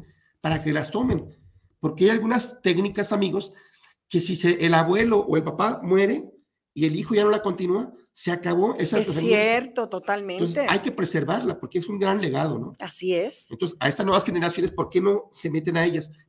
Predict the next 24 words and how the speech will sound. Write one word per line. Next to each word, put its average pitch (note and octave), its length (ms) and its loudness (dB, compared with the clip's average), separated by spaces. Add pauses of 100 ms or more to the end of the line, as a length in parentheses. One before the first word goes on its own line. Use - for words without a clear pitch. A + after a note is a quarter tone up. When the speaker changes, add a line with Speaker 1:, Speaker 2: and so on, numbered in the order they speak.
Speaker 1:
Porque D#3 240 -4
no E3+ 80 2
es G#3 80 2
negocio, G3+ 600 -2 (300)
no E3+ 120 0
ven G#3+ 160 2
dinero G3 300 2
en E3+ 60 0
ellas, G#3+ 280 -4 (240)
no E3 120 0
ven G3+ 140 2
el G#3 120 2
glamour D#3 320 0
que F3 100 -4
ven D#3+ 120 0
en E3+ 80 -2
otras F3 200 -6
cosas. - 400 -8 (560)
Pero D3+ 200 -2
cuando C#3+ 200 -2
les C#3 120 -2
decimos F#3 500 -4 (720)
que D3+ 120 0
pueden, F#3 500 2